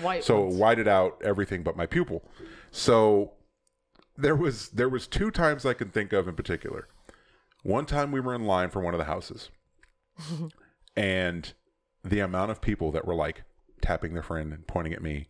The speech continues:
Speaker 1: Oh, God.
Speaker 2: and, like, thinking that I worked there. <laughs> We were near the entrance to one of the houses, and it, it's, uh, it was the house where,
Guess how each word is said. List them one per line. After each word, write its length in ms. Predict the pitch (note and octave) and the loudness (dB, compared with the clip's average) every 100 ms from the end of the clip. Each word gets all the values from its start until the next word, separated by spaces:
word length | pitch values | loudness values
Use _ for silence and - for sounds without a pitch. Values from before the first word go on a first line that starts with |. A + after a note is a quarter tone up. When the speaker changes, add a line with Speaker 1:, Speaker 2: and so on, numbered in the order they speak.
| - | -4
Speaker 1:
Oh, 140 | E3+ | -4
God. 320 | C#3 C#3 G#2+ - - | -2 -6 -6 -10 -4
Speaker 2:
and, 220 | F2+ E2 | -4 -2
like, 200 | E2 D#2+ | -4 -4
thinking 340 | - E2 F2 D2+ | -6 -8 -6 -4
that 120 | D2 | -2
I 80 | C#2+ | 0
worked 280 | G2+ - | -2 -2
there. 220 | D#2 D2 - | -4 -4 -6
<laughs> 460 | - - - - G#2+ F#2+ - - - - _ - - - | -16 -20 -12 -2 0 0 -2 -6 -10 -16 _ -14 -12 -6
We 140 | - B2 | 0 2
were 100 | A#2+ | 2
near 240 | A#2 D3+ | 2 0
the 220 | C3 A#2+ - | 0 -4 -4
entrance 480 | A2+ G#2 F#2+ D#2+ | -6 -4 -4 -4
to 100 | - | -2
one 220 | F2+ F#2+ G2+ | 0 0 0
of 80 | F2 | 0
the 100 | E2 | 0
houses, 420 | C#2+ - - - - - - - - - | -2 -6 -12 -14 -20 -20 -20 -20 -6 0
and 680 | A2 G#2 F#2+ F#2 E2 - - _ - | 2 2 0 -2 -6 -8 -10 _ -10
it, 640 | G2 - - - - A2 A2+ | -6 -4 -6 -6 -2 -2 -2
it's, 380 | G#2+ - - | -4 -6 -6
uh, 320 | G#2+ F#2+ E2+ D#2+ | -2 0 0 0
it 100 | G#2+ | -2
was 160 | G2+ G2 | -2 -2
the 80 | |
house 300 | G2+ A#2 - | 0 -2 -2
where, 260 | G2+ G2+ | -2 -2